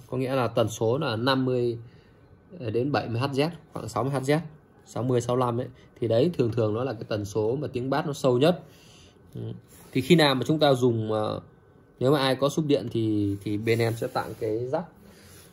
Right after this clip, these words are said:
như vừa rồi đấy. Đây, cái jack này. Để cắm ra sub điện. Đấy, cắm cái A V. Thì tất cả các cái con vang ấy, nó chỉ ra bằng một đường sub thôi. Đấy. Thì là chúng ta chỉ cần một dây này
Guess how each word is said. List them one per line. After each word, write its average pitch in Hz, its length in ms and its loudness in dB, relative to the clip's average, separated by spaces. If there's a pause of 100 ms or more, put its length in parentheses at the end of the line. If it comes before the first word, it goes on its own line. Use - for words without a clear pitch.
như 131 120 -2
vừa 117 120 -2
rồi 104 240 -2
đấy. 127 100 -4 (420)
Đây, 123 160 -4 (160)
cái 113 80 -12
jack 131 220 -4
này. 113 100 -4 (1500)
Để 92 260 -6
cắm 110 220 -6
ra 123 160 2
sub 139 200 -6
điện. 135 160 2 (680)
Đấy, 117 140 -12 (240)
cắm 104 180 -8
cái 135 100 -6
A 117 100 -2
V. 117 100 -2 (1400)
Thì 131 100 4
tất - 200 4
cả 120 180 2
các 143 100 2
cái 180 100 -2
con 151 180 4
vang 156 260 2
ấy, 175 200 -6
nó 143 160 -2
chỉ 113 320 -6
ra 143 280 4
bằng 123 400 0
một 117 240 2
đường 117 300 2
sub 202 280 0
thôi. 160 200 10 (580)
Đấy. 113 220 -4 (360)
Thì 151 80 6
là 135 60 10
chúng 170 180 2
ta 175 140 8
chỉ 135 80 2
cần 127 180 6
một 123 140 6
dây 147 200 8
này 113 220 4